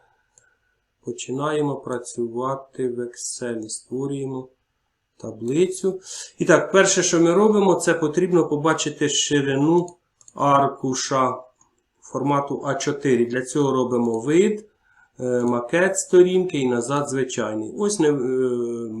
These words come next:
можна робити стовпці таблиці, не виходячи за межі пунктирної лінії. Якщо подивитися на зразок, то ой-ой-ой, у нас дуже багато стовпців Q.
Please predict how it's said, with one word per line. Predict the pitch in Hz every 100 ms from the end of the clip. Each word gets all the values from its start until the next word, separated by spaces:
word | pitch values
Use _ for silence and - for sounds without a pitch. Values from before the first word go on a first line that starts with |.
| 110 -
можна | 123 156 151 143 135
робити | 135 135 127 131
стовпці | - - 127 120 - 127
таблиці, | 117 117 135 180 208 170
не | 131 120
виходячи | 117 - 151 156 151 135
за | 117
межі | 120 127 135 135
пунктирної | - 120 - 131 127 120
лінії. | 110 107 107
Якщо | - 151
подивитися | 151 131 139 139 131 123 131
на | 131 120
зразок, | 117 113 147 185 - _ - - _ -
то | 135
ой-ой-ой, | 147 143 123 123 160 180
у | 135
нас | 143 143
дуже | 135 123 120
багато | 120 143 143 123
стовпців | - 120 113 - 120
Q. | 107 - 123 135 120